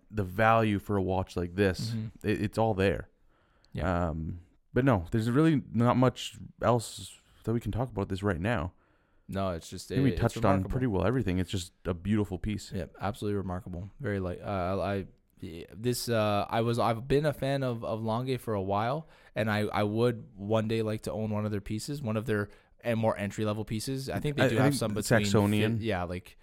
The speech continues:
Speaker 2: you can get that sub twenty thousand.
Speaker 1: You know what? I, I, I don't wanna comment on that.
Speaker 2: Yeah.
Speaker 1: I'm, I'm not sure.
Speaker 2: I'm
Speaker 1: I,
Speaker 2: pretty
Speaker 1: again,
Speaker 2: sure
Speaker 1: like we've
Speaker 2: some
Speaker 1: said
Speaker 2: of their
Speaker 1: before,
Speaker 2: pieces
Speaker 1: we,
Speaker 2: are,
Speaker 1: all
Speaker 2: are
Speaker 1: these, these, these larger, more complex brands that get into
Speaker 2: Yeah.
Speaker 1: fine watchmaking, we're, we're very new into that.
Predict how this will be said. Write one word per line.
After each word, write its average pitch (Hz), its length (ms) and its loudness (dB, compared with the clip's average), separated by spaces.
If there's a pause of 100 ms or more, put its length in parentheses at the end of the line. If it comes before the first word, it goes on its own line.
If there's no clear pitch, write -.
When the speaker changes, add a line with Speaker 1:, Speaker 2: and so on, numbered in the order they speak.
(240)
Speaker 2:
you 120 100 -6
can 123 100 -2
get 107 180 0
that 98 240 0
sub 98 360 -2
twenty 95 300 -4
thousand. 85 500 -6 (920)
Speaker 1:
You - 100 -2
know 107 80 8
what? 110 200 8
I, 107 120 2 (260)
I, 104 120 2
I 104 40 2
don't 107 200 2
wanna 104 400 2
comment 107 300 2
on 117 80 4
that. 131 160 6
Speaker 2:
Yeah. 85 60 0
Speaker 1:
I'm, 104 180 4
I'm 101 100 2
not 101 200 2
sure. 85 320 -2 (180)
Speaker 2:
I'm 107 120 -4 (140)
Speaker 1:
I, 220 100 8
Speaker 2:
pretty 151 160 2
Speaker 1:
again, 131 200 10
Speaker 2:
sure 113 280 2
Speaker 1:
like 104 80 -4
we've 139 100 8
Speaker 2:
some 165 140 6
Speaker 1:
said - 100 10
Speaker 2:
of 127 80 6
their 110 80 6
Speaker 1:
before, 135 260 8
Speaker 2:
pieces 104 160 6
Speaker 1:
we, 98 80 -2
Speaker 2:
are, 90 380 -2 (100)
Speaker 1:
all 120 160 4
Speaker 2:
are 143 40 6
Speaker 1:
these, 139 220 2
these, 110 360 2
these 107 220 0
larger, 110 760 4 (600)
more 107 540 4 (420)
complex 117 560 2
brands 101 520 2
that 101 80 -2
get 104 100 -2
into 101 140 0
Speaker 2:
Yeah. 104 100 2
Speaker 1:
fine 107 440 -2
watchmaking, 143 600 -2
we're, 113 300 4
we're 117 220 4
very 117 280 2
new 107 280 4
into 92 220 -2
that. 87 220 -2